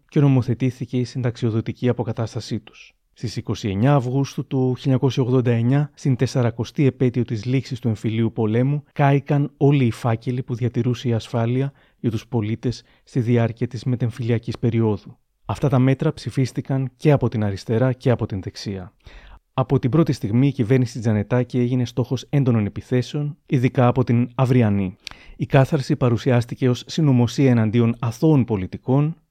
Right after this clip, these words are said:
και η κυβέρνηση Τζανετάκη ως ανίερη συμμαχία λόγω της υπέρβασης της διαχωριστικής γραμμής δεξιά-αντιδεξιά.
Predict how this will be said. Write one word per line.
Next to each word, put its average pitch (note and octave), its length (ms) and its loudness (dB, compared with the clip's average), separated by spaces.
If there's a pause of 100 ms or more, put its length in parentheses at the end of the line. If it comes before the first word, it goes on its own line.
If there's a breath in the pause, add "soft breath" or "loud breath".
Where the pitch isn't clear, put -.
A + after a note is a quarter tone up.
(140)
και E3+ 140 2
η C#3+ 60 4
κυβέρνηση C3+ 460 2
Τζανετάκη A#2+ 600 0
ως C3 240 -2
ανίερη C#3+ 580 2
συμμαχία A#2+ 640 -2
λόγω A#2 240 0
της C3 200 -4
υπέρβασης B2+ 640 -2
της A#2+ 140 -6
διαχωριστικής A#2 600 -4
γραμμής A2+ 420 0 (280 soft breath)
δεξιά-αντιδεξιά. A#2 1700 0